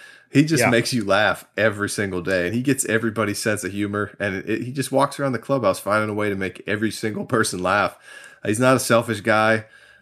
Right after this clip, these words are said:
Speaker 1: Uh, he, he works his butt off. I mean, there's just really, I can't think of anything to critique about him. It's,
Speaker 2: Yeah.
Speaker 1: he's just, he's just A grade everything. He's, he's one of the best guys I, I got to spend my time around,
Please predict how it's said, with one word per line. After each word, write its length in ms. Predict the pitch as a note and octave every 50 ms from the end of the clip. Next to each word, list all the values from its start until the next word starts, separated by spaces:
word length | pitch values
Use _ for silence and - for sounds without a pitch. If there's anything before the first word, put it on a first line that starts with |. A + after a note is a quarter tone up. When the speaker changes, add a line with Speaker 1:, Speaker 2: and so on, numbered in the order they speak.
| _ _
Speaker 1:
Uh, 260 | F2 F2 E2 E2+ E2
he, 100 | G2 G#2
he 180 | F#2 - - G2+
works 280 | F2+ G#2 A2 A#2 -
his 140 | - A#2 G#2
butt 240 | G2 G#2 G#2 G#2 G2+
off. 340 | G2+ G2+ G2+ G2+ - - D#2
I 60 | F#2+
mean, 120 | A2 A2
there's 200 | G#2+ A#2+ A#2 A2
just 200 | - C#3 C3 -
really, 500 | - A#2+ B2 C3+ C#3 B2+ A2+ G2+ F#2 - - -
I 120 | G#2 A2
can't 280 | - - D3 C3 A2 -
think 140 | B2+ A#2+
of 100 | G#2+ G2+
anything 360 | G#2+ A2 A2+ G#2+ - A2+ G#2 G2
to 60 | F2+
critique 420 | - - - - A2+ A2 A2+ -
about 280 | F2 C#2+ D#2 D2+ D2+ -
him. 120 | - - - _
It's, 300 | - F#2 G2 F2+ - -
Speaker 2:
Yeah. 180 | G2+ G2 G2 G2+
Speaker 1:
he's 140 | G#2 G2+ G2
just, 320 | A2+ G#2+ - - - - _ _ _ _ _
he's 160 | - A2+ G#2
just 160 | A#2 A#2+ - -
A 180 | G2 G#2+ A#2
grade 300 | G#2+ A2+ A2 G#2 G#2 G2
everything. 420 | F2+ F#2 F#2+ F#2+ - - - - -
He's, 180 | F2 F#2 F2+ F#2
he's 160 | F#2 F2+ G#2+
one 120 | A#2 A#2 A2
of 20 |
the 100 | G2 F2+
best 240 | G#2 G#2 G2+ - -
guys 260 | G#2+ G2+ G2 F#2+ F2+
I, 300 | F#2+ F#2+ F#2 - - F#2+
I 40 | F#2+
got 180 | F2 G2+ F#2+
to 80 | - F#2
spend 240 | - - G2+ F#2+ F#2
my 100 | F2+ F2
time 260 | - - F#2 F#2+ F#2+
around, 320 | F2+ F2+ F2 E2+ E2+ E2